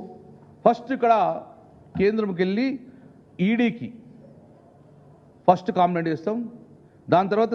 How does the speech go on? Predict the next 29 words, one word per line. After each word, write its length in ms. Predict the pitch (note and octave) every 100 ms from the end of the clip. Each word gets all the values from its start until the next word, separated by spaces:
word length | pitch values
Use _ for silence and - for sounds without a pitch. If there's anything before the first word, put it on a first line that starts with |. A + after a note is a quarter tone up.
| A3
సీబీఐ 380 | F#3+ A3 A3+ A3 G#3
కంప్లైంట్ 300 | F3 E3 D#3+
ఇస్తాం, 160 | D#3 D3
అక్కడే, 220 | F3 G#3+ A#3+ - - - - - - -
అక్కడే 240 | A#3 B3+ A#3 F#3+ F3+
సెంట్రల్ 340 | G3 G#3+ B3 A#3 G3
విజిలెన్స్ 380 | F3 A#3 A#3 G3+
కూడా 100 | A3+ G#3+ F3+
కంప్లైంట్ 280 | E3 D3 B2
ఇస్తాం, 200 | - - - - - - - - _ - - - - E3
ఎస్ఎఫ్సి, 420 | E3 A#3 - E3+ B2 F3+
ఎందుకంటే 260 | G3+ G#3 D#3+
ఫు-, 100 | C#3+ C#3+ - D3
ఎఫ్సీఐ, 280 | D#3 G3 A3 D#3+
Food 120 | G#3 -
Corporation 360 | A#3 A3+ A3+ A3
of 60 | E3+ F#3+
India, 180 | A3 F#3+ E3+
India, 200 | G#3 F#3 A#2+ - - - - - - -
ఆ 80 | D#3 E3
Food 140 | F#3 F#3
Corporation 400 | A#3 A3 A#3 G#3 G3
India, 180 | G#3+ F#3+
ఇండియాకి 260 | F#3 G#3+ F#3
సంబంధించిన 500 | G#3 G3+ G3+ G3 F#3+ F#3+
దానికి, 320 | F#3 F#3 F#3+ G#3+
దాన్ని 140 | E3+ F3+
కూడా 100 | G3 F3
అప్లై 180 | D3+